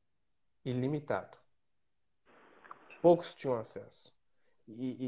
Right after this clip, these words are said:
e, e os poucos que tinham esse conhecimento excepcional podiam vender e fazer muito dinheiro com isso. Só que não era pra todo mundo,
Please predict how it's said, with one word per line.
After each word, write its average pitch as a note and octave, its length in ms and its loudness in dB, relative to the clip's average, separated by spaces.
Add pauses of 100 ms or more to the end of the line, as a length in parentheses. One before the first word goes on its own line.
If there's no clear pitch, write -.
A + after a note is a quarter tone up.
(100)
e, C3 380 -4
e E3 60 6
os E3 220 2
poucos A3 480 12
que D#3+ 140 -4
tinham G3 480 6
esse C3 220 0
conhecimento A#2+ 720 -2
excepcional A#2 840 0 (360)
podiam E3+ 400 2
vender C3+ 300 2
e D#3+ 80 -2
fazer C#3+ 240 -2
muito D3 520 -4
dinheiro A2+ 360 -4
com - 160 -16
isso. - 240 -20 (1900)
Só E3+ 140 4
que F3 100 -2
não F3+ 100 6
era F3 140 4
pra F3+ 100 -8
todo E3+ 220 -2
mundo, D#3 260 -4